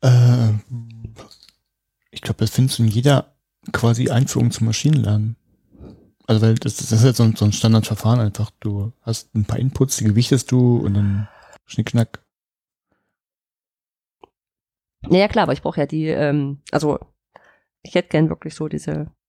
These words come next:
Speaker 2: diesen kleinen Einstieg, so was ist denn eine gute, gute Sache. Noch dazu, also es geht ja um diese Future Skills, äh, Plattform, ne? Und
Speaker 1: Mhm.
Speaker 2: diese Future Skills, ähm, ähm, dieses, dieses Framework. Ähm, und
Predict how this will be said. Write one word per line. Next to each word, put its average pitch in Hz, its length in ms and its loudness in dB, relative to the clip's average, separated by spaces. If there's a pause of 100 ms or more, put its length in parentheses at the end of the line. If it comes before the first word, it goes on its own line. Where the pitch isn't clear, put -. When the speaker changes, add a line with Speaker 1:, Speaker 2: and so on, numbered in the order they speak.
(140)
Speaker 2:
diesen 151 160 0
kleinen 170 300 2
Einstieg, 156 480 -2
so - 180 -12
was 156 140 -4
ist 165 160 -8
denn 147 60 -4
eine 143 100 -4
gute, 156 460 -8 (720)
gute 147 160 -8
Sache. 151 200 0
Noch 180 100 2
dazu, 190 400 0
also 160 160 2
es 151 100 -4
geht 190 120 -4
ja 160 80 2
um 165 80 2
diese 160 160 -2
Future - 300 -2
Skills, - 580 -6
äh, 175 160 0
Plattform, 185 480 -2
ne? 170 160 -2 (640)
Und 156 80 0
Speaker 1:
Mhm. 120 40 6
Speaker 2:
diese 147 140 6
Future 175 240 -4
Skills, - 580 -8
ähm, 156 540 -4
ähm, 151 220 -6
dieses, 156 360 -16
dieses 151 280 -10
Framework. 175 440 0 (680)
Ähm, 151 600 0 (360)
und 208 800 0